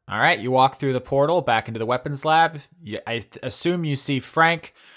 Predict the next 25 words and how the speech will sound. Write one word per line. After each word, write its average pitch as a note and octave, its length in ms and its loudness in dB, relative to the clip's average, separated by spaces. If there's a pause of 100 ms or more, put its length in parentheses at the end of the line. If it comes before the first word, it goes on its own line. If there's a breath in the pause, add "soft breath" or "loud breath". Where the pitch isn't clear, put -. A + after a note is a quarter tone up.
(140 loud breath)
who C3+ 80 -6
has C3 160 0
finished C3 340 -4
inspecting B2+ 460 -4
the A#2 80 -6
bodies, B2+ 520 0
which G#2+ 120 -10
have A2+ 120 -6
all A2+ 200 0
been, G#2+ 420 -6
uh, G#2+ 240 -2
quickly - 580 -6
dispatched. - 640 -4
Uh, F#2+ 360 -4 (600 soft breath)
Aaron A2 540 -6
isn't G#2+ 260 -10
m-, G#2+ 360 -14
much A2 340 -6
for, G2+ 640 -4
uh, F#2+ 320 -6
torture A2+ 480 -2
or - 20 -4
anything. G2 320 -6
He G2+ 180 -10
cl-, - 220 -16